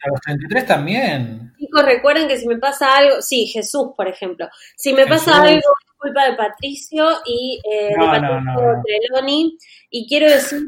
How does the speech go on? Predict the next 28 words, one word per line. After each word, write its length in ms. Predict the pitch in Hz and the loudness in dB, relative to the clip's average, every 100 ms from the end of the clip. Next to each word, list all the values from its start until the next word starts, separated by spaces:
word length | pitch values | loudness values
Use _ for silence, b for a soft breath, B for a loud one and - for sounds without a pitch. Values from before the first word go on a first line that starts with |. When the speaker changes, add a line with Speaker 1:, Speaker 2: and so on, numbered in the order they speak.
| - | -8
Speaker 2:
otra 260 | 254 247 240 | -4 -2 -2
cosa, 320 | 220 - 208 | -2 -4 -6
pará. 320 | 196 190 196 185 B _ | -4 -4 -4 -6 B _
Quiero 240 | 254 254 | 2 4
decir 440 | 254 247 262 247 233 | 4 0 -4 -8 -2
que 300 | 240 240 240 | 2 2 0
me 120 | 226 | -2
encanta 260 | 233 320 262 | 2 2 2
cumplir 340 | 226 220 233 | 0 2 2
años, 400 | 233 220 226 254 - | 2 0 -2 -4 -6
pero, 140 | 202 - | -8 -4
no, 240 | 254 208 180 | -2 -4 -4
no 100 | 233 | -4
me 100 | 269 | -2
encanta 180 | 220 190 | -2 -2
cumplir 220 | 175 175 | -4 -6
años. 260 | 170 175 - | -6 -10 2
Odio 220 | 277 349 | 4 6
cumplir 300 | 302 247 254 | 4 2 4
años, 280 | 262 262 269 - | 4 4 -2 -4
pero 160 | 208 | -6
me 80 | 208 | -4
gusta 180 | 269 302 | -2 -2
festejarlo 580 | 302 254 240 277 262 247 | -2 -4 -4 -4 0 -2
porque 200 | 233 - | -2 -8
es 60 | - | -6
como 280 | 269 247 226 | -2 -2 -2
que 220 | 214 | -2